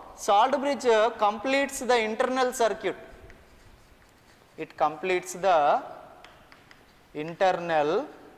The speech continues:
circuit. Means externally the electrodes are connected by wire, some voltmeter. Now, what is happening? These two beakers are internally connected with the bridge,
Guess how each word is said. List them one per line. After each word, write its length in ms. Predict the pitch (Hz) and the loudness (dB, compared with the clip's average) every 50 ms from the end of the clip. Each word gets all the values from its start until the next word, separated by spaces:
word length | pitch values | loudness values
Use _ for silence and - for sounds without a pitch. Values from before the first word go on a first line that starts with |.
| - - - _ - - - _ _ _ _ _ _ _ - _ - _ - _ _ _ _ _ - _ - - | -20 -20 -20 _ -20 -20 -20 _ _ _ _ _ _ _ -20 _ -20 _ -20 _ _ _ _ _ -20 _ -20 -20
circuit. 680 | - - - 147 135 131 123 - 139 139 135 117 - - - - - - - - _ - _ _ _ - _ _ _ _ _ _ _ _ _ _ _ _ _ _ _ _ _ _ _ - _ - - - _ _ _ - - - - - _ - _ _ _ _ _ - - - - - - - - - _ - - - - - - - - - - - - - - _ | -12 -6 -4 -4 -4 -4 -6 -10 -8 -8 -8 -8 -10 -14 -20 -20 -20 -20 -20 -20 _ -20 _ _ _ -20 _ _ _ _ _ _ _ _ _ _ _ _ _ _ _ _ _ _ _ -20 _ -20 -20 -20 _ _ _ -20 -20 -20 -20 -20 _ -20 _ _ _ _ _ -20 -20 -20 -20 -20 -20 -20 -20 -20 _ -20 -20 -20 -20 -20 -20 -20 -20 -20 -20 -20 -20 -20 -16 _
Means 240 | 165 202 247 254 - | -6 -6 -6 -4 -4
externally 760 | 175 156 - - - 233 226 233 247 254 254 254 254 269 269 | -4 -4 -4 -4 -4 -4 -2 0 0 0 0 2 0 0 0
the 180 | 220 254 247 | 2 2 4
electrodes 720 | 233 226 233 233 233 - 233 247 254 254 247 240 - - - - - - - | 4 4 2 0 0 2 4 4 4 4 2 -2 -8 -12 -12 -14 -16 -6 0
are 160 | 202 202 208 208 | 2 2 2 2
connected 520 | - 208 202 214 208 - 247 226 226 196 | 2 0 0 0 0 0 0 0 2 2
by 140 | 226 233 220 | 2 2 4
wire, 380 | 185 180 185 202 196 170 - - - - - - - - - - - - - - _ _ - - - - - | 4 4 4 2 0 -2 -4 -8 -12 -16 -18 -20 -20 -20 -20 -20 -20 -20 -20 -20 _ _ -20 -20 -20 -20 -18
some 240 | - - 202 196 196 | -6 -4 -2 0 2
voltmeter. 580 | 185 196 202 190 202 190 180 160 - 135 113 - - - - - - - - - _ _ _ _ _ _ _ _ _ _ _ _ _ - | 2 2 2 2 0 -2 -4 -4 -4 -6 -6 -8 -12 -18 -20 -20 -20 -20 -20 -20 _ _ _ _ _ _ _ _ _ _ _ _ _ -2
Now, 180 | 202 220 208 | 0 2 4
what 180 | 185 180 196 214 | 4 4 4 2
is 100 | 277 254 | 2 4
happening? 440 | 262 247 247 247 240 240 240 214 180 | 4 4 4 4 2 2 2 0 0
These 240 | 208 233 269 254 269 | 2 2 2 0 0
two 180 | - 262 254 | 0 0 0
beakers 460 | 214 233 240 240 226 262 269 269 254 | 2 0 0 0 2 0 0 0 2
are 140 | 262 240 220 | 2 2 2
internally 500 | 208 208 202 240 247 247 262 254 247 247 | 2 0 0 0 0 0 2 2 2 2
connected 420 | 247 233 208 214 202 208 214 202 196 | 2 2 2 0 0 0 -2 -2 -2
with 120 | 190 185 | -2 -2
the 80 | 208 202 | -4 -6
bridge, 440 | 160 165 165 151 127 - - - | -4 -4 -6 -6 -8 -8 -14 -16